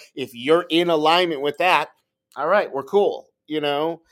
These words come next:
So that, that's the most important thing, is speak the, the language that they're already accustomed to.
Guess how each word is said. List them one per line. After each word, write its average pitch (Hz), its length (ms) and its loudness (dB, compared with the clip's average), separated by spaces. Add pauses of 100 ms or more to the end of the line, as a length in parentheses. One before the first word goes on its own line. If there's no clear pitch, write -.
(240)
So 135 340 0
that, 190 180 4
that's 208 260 2
the 170 100 2
most 156 280 6
important 127 380 -2
thing, 107 140 -6
is 110 200 -4
speak 170 540 -6 (260)
the, 131 540 -8
the 135 140 6
language 139 760 2
that 127 240 0
they're 131 280 0
already 120 800 0
accustomed 117 760 -6
to. 104 260 -8